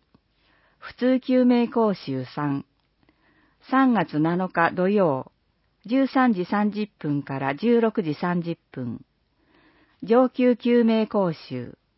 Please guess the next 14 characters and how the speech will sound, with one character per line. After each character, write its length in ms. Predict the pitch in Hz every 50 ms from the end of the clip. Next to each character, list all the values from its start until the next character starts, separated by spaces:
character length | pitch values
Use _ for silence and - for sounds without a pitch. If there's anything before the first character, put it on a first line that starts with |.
| _ _ _ _ _ _ _ _ _ _ _ -
三 240 | 277 277 277 262 233
月 260 | 190 175 - 180 165
十 260 | 170 233 247 247 220
四 180 | 196 165 147 - _ _
日 180 | - 127 131 135
土 160 | 147 160 165
曜、 400 | 175 185 180 156 135 127 - - _ _ _ _ _ _ _ _ _ _ _ _ _
九 140 | - 294 277
時 120 | 285 269
か 160 | - 190 156
ら 160 | 139 139 131 123
十 220 | - 160 175 185
八 160 | 170 160 175 - - 156 143
時。 200 | 131 - - -